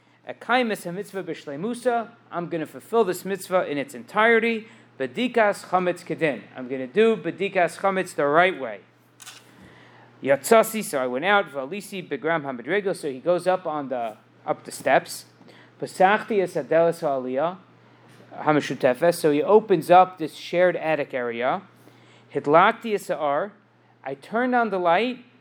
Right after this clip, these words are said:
but ve'enei chashchu, but my light, my eyes went dark. Because Mistavra Milsa, it was logical that Shoshanim Rabos, that for many years, lo niku es hamakom, people just threw things in there, and nobody really ever cleaned it out.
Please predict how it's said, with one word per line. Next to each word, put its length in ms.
but 140
ve'enei 500
chashchu, 600
but 140
my 180
light, 480
my 200
eyes 320
went 300
dark. 420
Because 580
Mistavra 520
Milsa, 580
it 60
was 200
logical 760
that 200
Shoshanim 520
Rabos, 380
that 140
for 140
many 280
years, 640
lo 120
niku 380
es 120
hamakom, 440
people 260
just 300
threw 180
things 300
in 160
there, 320
and 140
nobody 360
really 300
ever 180
cleaned 380
it 80
out. 200